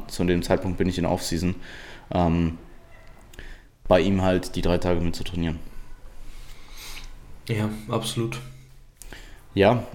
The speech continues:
Speaker 1: ähm, ansonsten, also Progress jetzt im Cut, gerade im aktuellen Setting, ist definitiv hart. Also es wird halt einfach immer schwieriger, weiter Fortschritte zu machen. Ähm, Pull mache ich, äh, teilweise noch Fortschritte, Lower auch. Push, ähm,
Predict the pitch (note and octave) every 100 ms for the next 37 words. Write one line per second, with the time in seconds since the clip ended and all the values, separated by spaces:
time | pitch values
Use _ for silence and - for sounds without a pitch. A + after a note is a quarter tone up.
0 | - G2 F#2 F2+ G#2+ G#2+ A#2+ - A2+ G#2
1 | F2+ G#2 G2+ A2 A2 - - - - A#2
2 | A#2+ B2 A2+ G#2+ G#2 G2+ A2+ A2 - -
3 | - G2 G2+ G2 F2+ G2+ - F#2 F#2+ G#2
4 | G#2 F#2 E2 F#2 F2+ G2 - F2 - F2+
5 | G#2+ - - E2+ F2 - F#2+ - F2 D2
6 | E2+ F2+ E2+ - - G2 F2+ - F#2+ F#2
7 | F2 F2+ E2+ F2+ E2 - F2+ F2 F2 F2+
8 | - F2+ F2+ F2+ F2+ - - - - E2
9 | - B2 A2 G#2 F#2 F2+ - F#2 F2+ -
10 | - G#2+ G2+ F#2 F#2+ F#2+ - G2 - G2
11 | G2+ F#2 F#2 F#2 - F#2+ G2+ - - -
12 | - - - - C3 B2 - - G#2+ G2
13 | F#2+